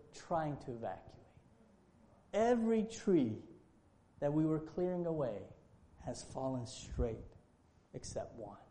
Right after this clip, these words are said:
No wonder in the midst of it, we're trying to be in control of saving lives, and the Lord says, "I'm here."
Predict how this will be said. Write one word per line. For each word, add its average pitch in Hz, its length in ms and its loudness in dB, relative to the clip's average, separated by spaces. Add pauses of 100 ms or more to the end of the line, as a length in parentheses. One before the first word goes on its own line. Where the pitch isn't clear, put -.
(1500)
No 202 120 8
wonder 233 520 10
in 208 120 6
the 190 100 6
midst 202 500 6
of 147 160 6
it, 143 200 2
we're 156 140 4
trying 208 360 2
to 185 60 4
be 180 200 6
in 180 80 2
control 180 720 4
of 160 160 4
saving 156 400 0
lives, 123 480 0
and 127 160 -2
the 127 60 -4
Lord 131 280 -2
says, 113 320 -4
"I'm 147 220 -6
here." 104 280 -12